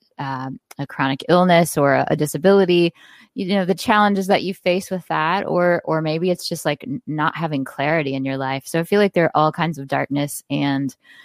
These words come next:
um, that there is hope, uh, around that darkness. For me, I'm, I'm a, a Christian. And so a lot of the book also is about just ancient scripture and, and the songs in that ancient scripture and, and where we,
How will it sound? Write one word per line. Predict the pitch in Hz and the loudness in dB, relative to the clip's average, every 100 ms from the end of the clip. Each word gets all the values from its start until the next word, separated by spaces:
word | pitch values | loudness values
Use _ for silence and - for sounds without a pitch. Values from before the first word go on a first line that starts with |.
| - _ - | -20 _ -6
um, | 151 143 147 151 156 _ _ _ _ _ _ - - | -2 0 -2 -4 -8 _ _ _ _ _ _ -12 0
that | 202 | 4
there | 208 220 | 6 6
is | 190 190 | 6 2
hope, | - 190 294 - - _ | 2 2 2 -2 -18 _
uh, | 156 151 - | -2 0 0
around | 160 151 165 160 - | 0 0 0 -2 -4
that | 147 - | -4 -2
darkness. | 143 151 151 - | -4 -4 -6 -6
For | - 165 | -4 -2
me, | 170 165 151 | 0 -2 0
I'm, | 156 156 131 | 0 -2 -2
I'm | 156 151 | -2 0
a, | 151 147 - | 2 0 0
a | 156 | -2
Christian. | - 160 - 165 160 156 | -2 -6 -4 -4 -4 -4
And | 156 160 | -4 -2
so | 160 151 151 - - - | 2 2 2 -6 -20 -2
a | 180 | 4
lot | 175 170 | 6 4
of | 160 | 2
the | |
book | 160 165 160 | 0 0 2
also | 156 - 156 | 0 0 -2
is | 156 | -2
about | 151 143 | 0 -2
just | 147 - 160 | -2 -8 -6
ancient | 156 - - | -6 -6 -10
scripture | - 160 - - 151 147 - | -6 -8 -6 -2 0 0 -2
and, | 151 151 - | -4 -4 -4
and | 151 151 - _ | -4 -4 -8 _
the | 151 156 | -6 -4
songs | - 160 151 147 156 - - - - _ | 0 4 4 4 0 -6 -14 -20 -20 _
in | 160 160 156 | 0 0 2
that | 147 143 - | 2 0 0
ancient | 151 - - | -4 -6 -8
scripture | - 143 - | -6 -6 -2
and, | 147 139 139 - | -2 0 -4 -4
and | 151 147 | -6 -2
where | 147 143 | -2 -2
we, | 151 143 143 139 | -2 -2 -2 -4